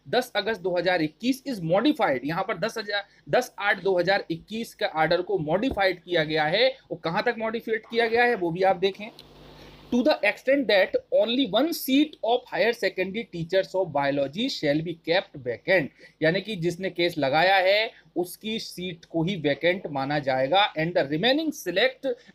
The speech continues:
list shall be implemented, और जो रिमेनिंग सिलेक्शन लिस्ट है उस पर आगे कार्रवाई की जाए। With issuance of appointment letter जारी किए जाएं to each of the selected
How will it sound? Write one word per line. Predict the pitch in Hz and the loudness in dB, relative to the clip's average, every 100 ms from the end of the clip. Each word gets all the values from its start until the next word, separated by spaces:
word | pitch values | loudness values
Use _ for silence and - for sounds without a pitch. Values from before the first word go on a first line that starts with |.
| 156 | 0
list | 240 254 277 | 0 0 -8
shall | - 170 165 | 0 2 2
be | 226 - 165 | -2 -4 -6
implemented, | 165 147 143 139 135 185 208 - - - | -2 -2 0 -2 0 2 2 0 -8 -6
और | 147 | -4
जो | 170 | 0
रिमेनिंग | 170 156 202 254 | 0 2 2 2
सिलेक्शन | 254 196 175 - 160 | 0 0 0 0 -4
लिस्ट | 156 - | -4 -2
है | 196 | 0
उस | 226 156 - | 0 -4 -6
पर | - | -2
आगे | 185 139 135 | -2 -4 -6
कार्रवाई | 156 123 120 127 123 | -6 -4 -6 -6 -8
की | 131 | -10
जाए। | 139 190 247 240 - 175 | 0 4 4 0 -8 -4
With | 226 | -4
issuance | 185 - 277 285 - | -4 0 0 0 0
of | 196 - 156 | -2 0 -2
appointment | 156 156 160 175 160 | 0 -4 -2 -6 -4
letter | 139 135 240 220 - _ _ _ | 0 2 4 2 0 _ _ _
जारी | 156 175 175 | -2 0 0
किए | 180 202 214 | -2 -2 0
जाएं | 214 226 254 _ _ | 2 0 -2 _ _
to | 214 - | -14 0
each | 285 294 185 | 0 2 0
of | 156 | 2
the | 185 | -2
selected | 170 156 - 196 | 0 0 0 -2